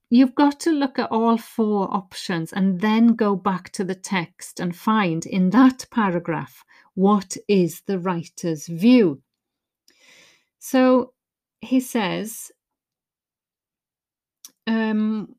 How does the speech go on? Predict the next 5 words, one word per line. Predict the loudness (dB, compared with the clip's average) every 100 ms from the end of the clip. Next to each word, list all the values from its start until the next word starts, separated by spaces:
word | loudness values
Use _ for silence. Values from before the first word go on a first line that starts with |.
| _ _ _ _ -6
"I'm | -4 -4
try-, | -4 -4
I'm | -2 -4
skipping, | -6 -12 -2 -2 -2 _ 2 4 2
skimming | 0 -2 4 4 4 2 0 -2